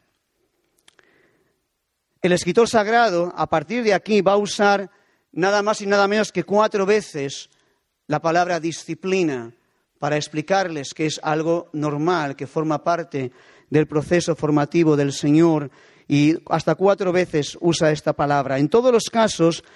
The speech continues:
está usando la palabra griega paideia, que significa educar, entrenar, corregir, instruir. Es un proceso de instrucción, de entrenamiento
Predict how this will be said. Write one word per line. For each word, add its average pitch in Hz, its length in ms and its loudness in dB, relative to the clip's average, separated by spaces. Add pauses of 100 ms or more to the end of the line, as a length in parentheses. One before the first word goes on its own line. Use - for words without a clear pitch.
(240)
está 165 260 2
usando 196 400 -2
la 175 140 0
palabra 175 420 0
griega 175 400 -2
paideia, 151 1040 0 (540)
que 165 100 0
significa 180 720 -2 (280)
educar, 139 640 -6 (880)
entrenar, 147 800 -4 (640)
corregir, 135 760 -6 (680)
instruir. 143 800 -2
Es 139 180 -6
un 156 160 2
proceso 151 640 -4 (280)
de 143 180 -2
instrucción, 143 1160 -4 (340)
de 151 320 -2
entrenamiento 147 1160 0